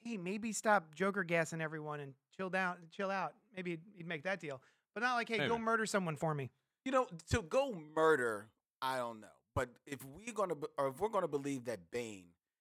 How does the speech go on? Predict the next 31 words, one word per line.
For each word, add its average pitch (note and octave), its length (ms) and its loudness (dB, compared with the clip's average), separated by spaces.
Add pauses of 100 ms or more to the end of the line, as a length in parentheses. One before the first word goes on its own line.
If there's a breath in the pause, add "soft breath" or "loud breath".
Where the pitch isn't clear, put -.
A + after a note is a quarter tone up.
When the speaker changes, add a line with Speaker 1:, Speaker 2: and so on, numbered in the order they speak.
(220)
Speaker 3:
at A2+ 180 -8
the, A2+ 320 -2 (380)
the G#2 60 -10
height E3 240 -2
of D3+ 140 0
his C3+ 500 -8 (600)
intelligence, F2+ 480 -10
'cause - 140 -20
he's - 180 -14
not, G#3+ 220 2
like, C3 180 -2
just B2 220 -14
a - 40 -20
big G2+ 260 -10
dumb F#2+ 180 -16
brute, - 60 -20 (220)
Speaker 1:
No, F#3+ 160 8
he's A3+ 120 6
Speaker 3:
right? - 120 4
Speaker 1:
a - 40 2
smart F#3+ 240 4
dude. G#3+ 180 2
Speaker 2:
Yeah. C3+ 120 4
Speaker 3:
So F3+ 140 6
I F3+ 120 10
could F3+ 160 -4
see C4 320 -6
him G3+ 320 -4
maybe G3 400 -4
becoming D#3 600 -4
almost D#3+ 460 -2